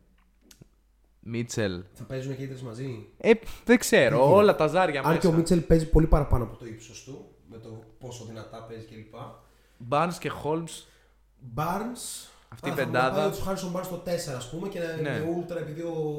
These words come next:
Speaker 2: Haliburton είναι και λίγο ψηλός. Οκ, θα μπορούσε, μπορεί και να το δούμε λίγο. Μπορεί να δούμε αναγέννηση Marvin Bagley.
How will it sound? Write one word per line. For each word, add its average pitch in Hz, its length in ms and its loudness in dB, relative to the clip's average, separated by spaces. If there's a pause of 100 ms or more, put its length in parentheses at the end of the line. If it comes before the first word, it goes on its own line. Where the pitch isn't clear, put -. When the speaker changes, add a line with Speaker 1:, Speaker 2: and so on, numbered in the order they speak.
(180)
Speaker 2:
Haliburton 143 340 -6
είναι 143 120 -6
και 139 100 -8
λίγο 135 120 -6
ψηλός. 143 440 -10 (160)
Οκ, - 180 -6 (280)
θα 165 60 -6
μπορούσε, 165 340 -2
μπορεί 170 300 2
και 208 100 -2
να 180 60 -2
το 165 100 -2
δούμε 147 240 0
λίγο. 165 380 -2 (800)
Μπορεί 143 460 4 (120)
να 170 240 0
δούμε 156 600 -2 (640)
αναγέννηση 147 840 -2
Marvin 147 320 -2
Bagley. 117 540 -4